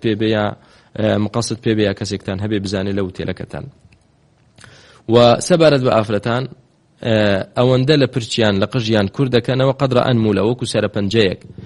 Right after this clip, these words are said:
تەنها وەکو سەری پەنجەیەک ئەوەندە لە هەر بسکەیان، لە هەر لایەکەوە کە شۆڕ بۆتەوە، س-، ئە، بەقەدەر سەرە پەنجەیەک لەولا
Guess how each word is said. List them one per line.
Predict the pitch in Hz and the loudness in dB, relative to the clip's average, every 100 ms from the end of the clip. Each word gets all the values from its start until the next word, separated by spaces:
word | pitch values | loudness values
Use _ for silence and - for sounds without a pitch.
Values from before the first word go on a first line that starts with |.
| - - | -20 -10
تەنها | 120 120 143 151 | -2 0 2 2
وەکو | 127 | 0
سەری | 120 143 127 | -2 -2 0
پەنجەیەک | 120 117 123 113 | -2 0 0 2
ئەوەندە | 143 139 127 139 160 143 _ _ - 123 | 0 2 2 2 0 -2 _ _ -6 2
لە | 123 | 4
هەر | 139 156 | 6 4
بسکەیان، | 127 - - 135 120 117 | 2 2 4 6 6 4
لە | 110 | 0
هەر | 120 - - 120 | -2 -4 -2 2
لایەکەوە | 117 107 107 98 | 2 2 -2 -4
کە | 101 | -4
شۆڕ | 127 120 | -4 -2
بۆتەوە، | 113 107 117 147 147 - - - | -2 -2 -4 -4 -8 -20 -20 -12
س-، | - | 0
ئە، | 113 113 107 98 | 4 6 4 2
بەقەدەر | 107 - 120 120 - | -2 -2 -2 -2 -2
سەرە | 113 101 | -2 -2
پەنجەیەک | 104 104 113 110 | -4 0 0 2
لەولا | 117 107 | 0 0